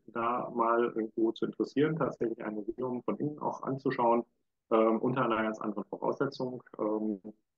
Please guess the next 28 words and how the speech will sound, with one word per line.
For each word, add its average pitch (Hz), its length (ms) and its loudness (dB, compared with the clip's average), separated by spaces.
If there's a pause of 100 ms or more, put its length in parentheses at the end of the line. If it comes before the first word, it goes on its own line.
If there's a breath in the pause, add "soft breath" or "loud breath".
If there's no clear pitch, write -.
(240)
haben 107 200 0
wir 107 440 6
auch - 340 0
als - 220 -4
ersten 107 220 -2
Impuls - 420 -8
tatsächlich - 440 -8
gehabt. - 200 -20 (840)
Und 110 540 4 (520)
wir 110 220 6
haben 131 420 4 (360)
da 120 480 4
jetzt 120 200 -2
natürlich 123 600 4 (100)
ganz 104 240 -4
viel 123 280 4
in 110 100 2
Richtung 110 320 0
regionale 104 580 2
Brauereien 117 680 2
aufgearbeitet 113 1000 2
und, 104 340 -8
äh, 107 160 2 (100)
wie 107 100 -2
kann, 110 280 0 (240)
wie 101 80 -6
kam 104 200 -2
das - 140 -8